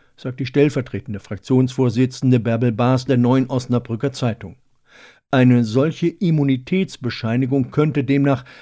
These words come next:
den bereits getesteten Menschen ein Stück mehr Freiheit, auch im regionalen Lockdown, bescheren. Urlaubspläne müssten so nicht erneut über den Haufen geworfen werden,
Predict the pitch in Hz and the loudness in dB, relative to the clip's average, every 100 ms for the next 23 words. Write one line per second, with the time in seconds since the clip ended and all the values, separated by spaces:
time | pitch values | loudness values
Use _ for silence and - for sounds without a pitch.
0 | - - 123 131 131 156 - 131 127 123 | -10 -4 0 0 0 -2 -2 -6 -4 -4
1 | 127 120 123 123 135 - 135 139 127 - | -6 -2 2 4 2 -2 -6 -4 -4 -2
2 | 143 131 123 123 - - 113 127 110 101 | -4 0 -2 -2 -4 -10 -2 0 0 -4
3 | - _ 123 123 123 113 110 131 117 104 | -10 _ -4 0 0 2 0 0 0 0
4 | 104 113 110 123 123 117 107 107 117 127 | -2 -2 0 0 -2 -4 -2 -2 -4 -2
5 | 123 92 - _ _ - - - - 151 | -2 -4 -16 _ _ -20 -20 -4 4 4
6 | 127 127 - 123 120 - - 147 139 127 | 4 -2 -6 -2 -2 -4 -8 0 0 0
7 | - 123 135 131 127 - 135 131 131 131 | -6 0 2 4 2 -2 0 2 2 2
8 | 131 123 123 147 98 127 156 175 131 104 | -2 -4 -2 -4 -2 0 0 0 -2 -2
9 | 110 104 123 113 120 117 | -4 -2 -2 2 0 0